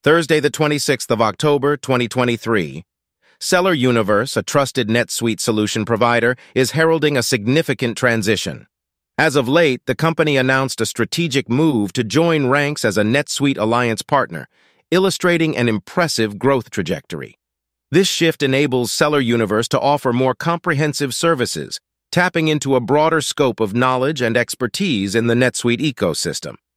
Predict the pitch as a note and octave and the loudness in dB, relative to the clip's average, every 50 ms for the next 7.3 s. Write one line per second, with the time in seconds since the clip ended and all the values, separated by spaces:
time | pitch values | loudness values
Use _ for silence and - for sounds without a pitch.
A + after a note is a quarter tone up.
0 | _ _ _ _ _ - G#3 A3 - - G#3+ G3+ F#3+ F#3+ D3+ C#3 B2+ G2+ - - | _ _ _ _ _ 0 0 0 2 2 2 2 2 2 2 0 0 0 0 0
1 | D#3+ D#3 D#3 D#3 D3 B2+ B2+ A#2 A2 F#2 G#2 G2 G#2+ - - - B2+ A#2+ A#2+ C3 | 2 2 2 2 2 2 2 2 2 2 0 0 0 -2 -2 -2 -2 0 2 2
2 | D3+ E3+ F#3 F#3+ F3 C3+ C#3 D3+ D3+ - - A#2+ G#2+ A2 C3+ B2+ A#2 - - G#2 | 2 2 0 0 0 0 0 0 0 0 -2 -2 0 0 0 0 0 -2 -2 -2
3 | G#2 - B2 A#2+ F#2+ - - C#3+ D3+ D#3+ D3+ - C#3 D3+ D3 C#3+ C#3 C3+ C3 B2+ | -2 0 0 -2 -2 -2 -2 0 0 0 -2 -4 -2 0 0 2 2 2 0 0
4 | B2 A2+ - - A#2+ - - C3 G#2 D#2 B1+ - - - - - _ _ _ _ | -2 -2 -4 -4 -6 -4 0 0 0 0 -2 -6 -16 -20 -20 -20 _ _ _ _
5 | - - F3 F3 E3+ D3 C#3+ C3+ C3 B2+ C3 A2+ F#2+ B2+ B2+ A2 B2 A#2 - C3 | -2 0 2 2 4 4 4 4 2 2 2 2 2 0 2 2 0 0 0 -2
6 | - - C3 A2+ - A2+ G#2 - - G2+ G#2 G#2+ G#2 G2 - C3+ G#2+ E2 - - | 0 0 0 0 0 -2 -4 -2 -2 0 0 0 0 0 0 0 0 0 -2 -6
7 | A#1 - - - - | -12 -12 -12 -12 -12